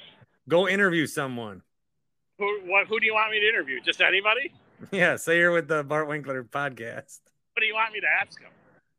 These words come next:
Speaker 1: Uh, just their thoughts on the Bucks' hot start.
Speaker 2: All right. I gotta, I gotta look for somebody. Look for somebody that would, uh,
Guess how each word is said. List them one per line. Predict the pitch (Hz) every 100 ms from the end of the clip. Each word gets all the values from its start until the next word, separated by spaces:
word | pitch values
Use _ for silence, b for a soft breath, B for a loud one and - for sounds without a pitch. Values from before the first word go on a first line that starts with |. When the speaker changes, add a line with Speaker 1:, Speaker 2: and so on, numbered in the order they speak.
| _ _ _ _ _ _ _ _ -
Speaker 1:
Uh, | 139 135 135 131 131
just | 117 151 -
their | 170
thoughts | 147 165 165 156
on | 160 156 156 156
the | 147
Bucks' | 131 135 156 -
hot | 165 156
start. | - 185 170 117 _ _ _ _ _ _ _ _ _ _ -
Speaker 2:
All |
right. | 123 110 107 110 _ 135
I |
gotta, | 135 139 139
I | 143
gotta | 160 156 131
look | 131 143 -
for | 120
somebody. | - 120 110 107 110 101 _ _ _ _ _ _ _ _ _ -
Look | 185 -
for | 170
somebody | - 156 151 147
that | 139 139
would, | 131 127
uh, | 123 113